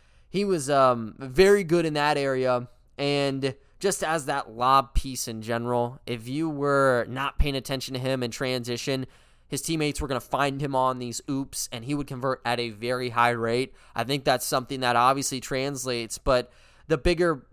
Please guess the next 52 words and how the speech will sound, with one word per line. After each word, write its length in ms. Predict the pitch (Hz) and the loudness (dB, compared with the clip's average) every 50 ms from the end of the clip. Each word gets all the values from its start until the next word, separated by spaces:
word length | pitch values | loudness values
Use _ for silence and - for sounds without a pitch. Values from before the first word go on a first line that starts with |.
| - _ | -18 _
piece 300 | - - 185 180 156 - | -12 -10 -8 -8 -6 -4
of 80 | 170 151 | -2 0
it 80 | 151 | 0
is 120 | 147 135 - | 0 6 6
probably 320 | - 147 143 139 147 143 | 8 8 8 6 4 0
as 100 | 139 - | -2 -4
a 60 | 123 | -4
backdoor 560 | - - 107 107 117 120 - - 156 147 143 143 | -4 -2 -2 -2 -2 -4 -6 -4 -4 -4 -2 -2
piece. 340 | - - 165 160 139 - | -4 -6 -6 -8 -8 -8
I 60 | 135 117 | -6 -6
think 180 | 135 127 113 | -8 -6 -4
that's 260 | - 120 127 - - | -4 -4 -4 -4 -6
where 120 | - 143 127 | -6 -8 -6
he 180 | 113 131 120 | -8 -10 -12
holds 460 | 113 - 127 120 120 120 117 - - - - - - | -10 -8 -6 -6 -6 -6 -8 -10 -14 -16 -18 -12 -8
an 100 | 135 131 | -6 -6
insane 400 | 127 117 - - - 135 131 131 | -4 -4 -4 -4 -2 -2 -2 -2
amount 280 | 123 117 120 123 123 110 | -2 0 0 0 0 -2
of 60 | 104 | -2
value, 420 | 117 110 110 117 123 127 131 131 123 | -2 0 0 0 0 -2 -4 -6 -8
especially 760 | - - - 139 135 139 - - 160 160 156 147 143 139 - _ _ _ _ | -8 -6 -2 -2 -2 -2 -4 -6 -4 -4 -4 -4 -4 -8 -12 _ _ _ _
if 140 | - 156 160 | -2 -2 0
he's 160 | 165 165 135 | 0 -2 -2
in 140 | 156 160 156 | -2 0 0
Oklahoma 520 | 151 151 143 - 147 131 135 139 135 135 123 | 0 0 -2 -4 -6 -6 -4 -4 -4 -4 -6
City's 360 | - - 143 135 131 117 - | -6 -6 -6 -6 -6 -6 -6
system, 500 | - 147 143 143 - - 139 123 117 113 | -4 -4 -4 -4 -4 -2 -2 -4 -4 -4
just 220 | 117 113 - - | -8 -10 -10 -8
due 160 | - 135 131 | -8 -4 -4
to 60 | 127 110 | -2 2
how 180 | - 123 120 | 4 4 4
some 260 | 120 - - 135 131 | 2 0 -2 -4 -4
of 60 | 127 120 | -4 -6
their 80 | 117 | -6
ball 300 | 104 - 113 117 120 120 | -2 0 0 2 2 2
handlers 440 | 117 117 120 123 120 120 120 117 120 | 0 -2 -4 -4 -4 -6 -6 -6 -8
in 60 | 113 | -6
S 240 | 110 113 117 - - | -6 -6 -6 -8 -10
G 200 | - 127 117 117 | -10 -6 -4 -2
A 280 | 120 117 120 120 117 - _ - - _ _ _ | 0 0 0 -2 -4 -6 _ -20 -20 _ _ _
and 180 | - 127 131 117 | -6 -6 -6 -4
Josh 400 | 113 139 131 123 123 123 - - | 2 4 6 6 6 4 0 -4
Giddey 260 | - 139 127 117 - | -8 -8 -8 -8 -10
play. 460 | - - 131 131 131 131 120 117 113 | -8 -2 2 2 4 4 2 0 -2
But 320 | 110 110 131 127 120 - - _ _ _ - | -2 0 0 0 0 -2 -6 _ _ _ -6
he 100 | - 269 | -4 -2
could 160 | - 269 190 | -2 -2 -2
knife 320 | 165 156 160 165 175 160 - | -2 -2 0 0 0 -2 -4
to 80 | - | -8
the 100 | 156 151 | -8 -6
basket, 760 | 127 156 143 143 147 147 - - - 156 143 139 - - - - _ _ _ _ _ - | -2 0 0 0 0 0 -2 -6 -6 -6 -6 -6 -6 -10 -16 -18 _ _ _ _ _ -10
and 640 | 131 131 131 131 131 131 127 131 131 131 131 - | -6 -4 -4 -2 -2 -2 -4 -4 -6 -8 -8 -10